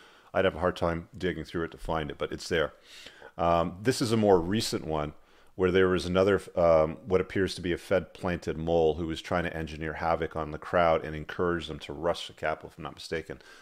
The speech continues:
Let me just take the, um, audio on that and share it. Give me a second here. Stop screen, share. This is what's happening on the ground. Like, there is no violence. There is no, um, bad shit going down.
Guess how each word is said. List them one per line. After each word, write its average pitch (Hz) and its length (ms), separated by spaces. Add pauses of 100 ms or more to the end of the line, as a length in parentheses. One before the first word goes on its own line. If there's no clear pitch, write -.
(160)
Let 95 80
me 90 60
just 80 200
take 82 300
the, 76 480 (100)
um, 73 500
audio 78 340
on 69 160
that 71 340
and 73 260
share 73 420
it. - 160
Give 80 100
me 73 80
a - 20
second - 400
here. 71 180 (960)
Stop - 420
screen, 78 720 (140)
share. 78 560 (220)
This 147 160
is 160 80
what's 160 160
happening 131 320
on 104 100
the 95 60
ground. 85 300
Like, 78 180 (360)
there 113 200
is 117 160
no 110 140
violence. 95 720
There 92 200
is 87 200
no, 87 420 (380)
um, 80 640 (920)
bad 80 340
shit - 340
going 85 320
down. 82 560